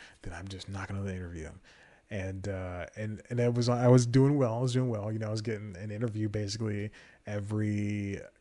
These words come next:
couple of weeks. And then the <laughs> pandemic hit,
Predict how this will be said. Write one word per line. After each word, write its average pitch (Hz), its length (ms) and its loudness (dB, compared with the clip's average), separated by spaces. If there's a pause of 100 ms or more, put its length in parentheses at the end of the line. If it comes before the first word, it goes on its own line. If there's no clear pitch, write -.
(140)
couple 113 240 -2
of 123 60 2
weeks. 90 360 -4 (400)
And 113 140 -2
then 104 440 -2 (140)
the - 80 0
<laughs> - 0 -
pandemic 107 500 2
hit, - 480 10